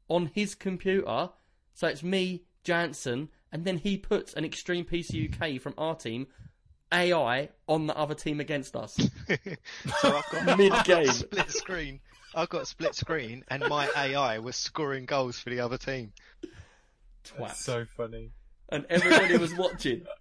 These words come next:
Speaker 1: Everybody was watching. It was even, even the I sixty-five guys came over and said, "Did you have some problems? 'Cause we noticed you dropped out after that first game." I was like, "I ain't coming back on. I ain't
Speaker 2: Yeah.
Speaker 1: coming back on
Speaker 2: The
Speaker 1: after
Speaker 2: thing is,
Speaker 1: Jansen done that."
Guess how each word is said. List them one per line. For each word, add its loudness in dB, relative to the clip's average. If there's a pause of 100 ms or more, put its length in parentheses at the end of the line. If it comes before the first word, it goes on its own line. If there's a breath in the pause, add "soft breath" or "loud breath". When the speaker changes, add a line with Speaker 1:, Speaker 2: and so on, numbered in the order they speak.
(120)
Speaker 1:
Everybody 0
was -2
watching. 2 (160)
It 4
was 0
even, -2 (240 loud breath)
even 4
the 4
I 4
sixty-five -2
guys 0
came -6
over -2
and -6
said, -10
"Did -8
you -2
have -2
some -8
problems? -6
'Cause -14
we -6
noticed -4
you -6
dropped -6
out -4
after -8
that -6
first -8
game." -4
I -2
was -6
like, -4
"I -2
ain't -6
coming -8
back -8
on. -6 (840 loud breath)
I 0
ain't 4
Speaker 2:
Yeah. 2
Speaker 1:
coming 2
back 0
on 4
Speaker 2:
The 4
Speaker 1:
after 4
Speaker 2:
thing 2
is, 0
Speaker 1:
Jansen 0
done -4
that." -4